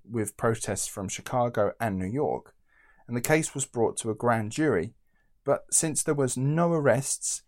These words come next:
it was purely on whether there was any case at all to try. The court and the jury,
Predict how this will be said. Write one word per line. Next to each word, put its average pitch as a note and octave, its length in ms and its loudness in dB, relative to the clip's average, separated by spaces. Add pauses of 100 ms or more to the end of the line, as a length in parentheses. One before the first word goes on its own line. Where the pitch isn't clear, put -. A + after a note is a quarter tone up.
(140)
it C#3+ 80 -6
was C3 180 -2
purely D3+ 560 2
on A#2+ 260 2
whether A#2 240 0
there A2+ 160 2
was A2 320 2
any B2+ 240 0
case A2 440 -2
at - 240 -6
all G2+ 200 -2
to - 100 -12
try. F#2+ 520 -2 (720)
The A#2 100 -6
court D#3 420 6
and D3+ 260 0
the D3+ 60 -2
jury, B2+ 560 2